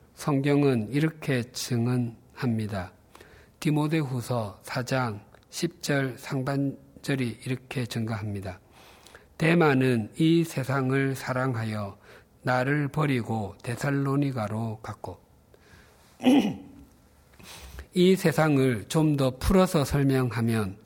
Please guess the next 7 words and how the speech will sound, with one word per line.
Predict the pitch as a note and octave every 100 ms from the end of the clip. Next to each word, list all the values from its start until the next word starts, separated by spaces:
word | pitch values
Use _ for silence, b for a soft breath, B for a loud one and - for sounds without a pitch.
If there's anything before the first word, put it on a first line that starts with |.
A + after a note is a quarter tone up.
| B B
현재의 | - F3 D#3 D3+ D#3 D3+ D3+
시대, | - D#3+ B2+ A2 - - _ _ _ _ _ _
현실 | - D#3+ D#3+ D#3 G3+ F#3+ F#3
세상입니다. | C3+ C3 C#3 C3 B2 A#2+ A#2 G2+ - - _ _ B B B -
데마는 | F3+ F#3+ F3 D3+ D3+ C3 A#2+
이 | F#3+ F#3+
세상에서의 | F#3+ D#3 D#3 D#3 D3+ D#3+ C#3 B2+ C3+ C#3 B2+